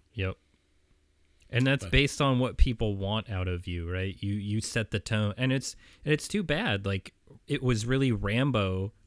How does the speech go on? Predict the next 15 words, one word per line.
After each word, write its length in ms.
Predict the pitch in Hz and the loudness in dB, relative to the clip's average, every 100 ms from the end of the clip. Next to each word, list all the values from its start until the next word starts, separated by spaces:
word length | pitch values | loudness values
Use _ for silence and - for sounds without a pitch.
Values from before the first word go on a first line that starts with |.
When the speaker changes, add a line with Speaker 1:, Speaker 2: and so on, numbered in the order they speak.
| _ _ | _ _
Speaker 1:
that 200 | - - | -4 -4
set 320 | - - 123 - | -6 -4 -4 -6
all 220 | 117 113 | -4 -2
of 100 | 113 104 | -2 -2
that 160 | 95 | -4
up, 120 | 110 | -4
First 320 | 104 113 107 - | -4 -4 -4 -2
Blood, 380 | 104 98 90 - _ _ _ _ - | -2 0 -2 -8 _ _ _ _ -2
uh, 220 | 104 95 | 0 0
that 20 | |
Speaker 2:
Right. 200 | 113 107 | -2 -4
Speaker 1:
set 260 | 92 147 131 | -2 -2 -2
all 180 | 127 139 | -2 0
that 200 | 135 120 - | 0 0 -2
off, 540 | 117 123 95 - | -4 -2 -4 -6